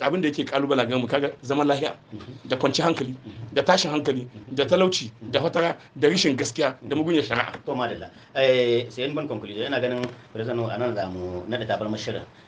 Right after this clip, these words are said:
Speaker 2: Kuma kamar yadda sauran suka faɗi dai muna fatan Allah ya sa can tafiya masa nan kuma Allah ya sa dai ya huta. Kuma abin da muke kira ga sauran 'yan siyasa kun dai gani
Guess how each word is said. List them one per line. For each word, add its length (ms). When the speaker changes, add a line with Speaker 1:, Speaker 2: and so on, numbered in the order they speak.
Speaker 2:
Kuma 580
kamar 180
yadda 80
sauran 320
suka 160
faɗi 240
dai 160
muna 220
fatan 260
Allah 200
ya 40
sa 160
can 160
tafiya 260
masa 200
nan 180
kuma 160
Allah 420
ya 60
sa 380
dai 260
ya 160
huta. 400
Kuma 160
abin 160
da 60
muke 200
kira 200
ga 60
sauran 200
'yan 120
siyasa 360
kun 120
dai 120
gani 160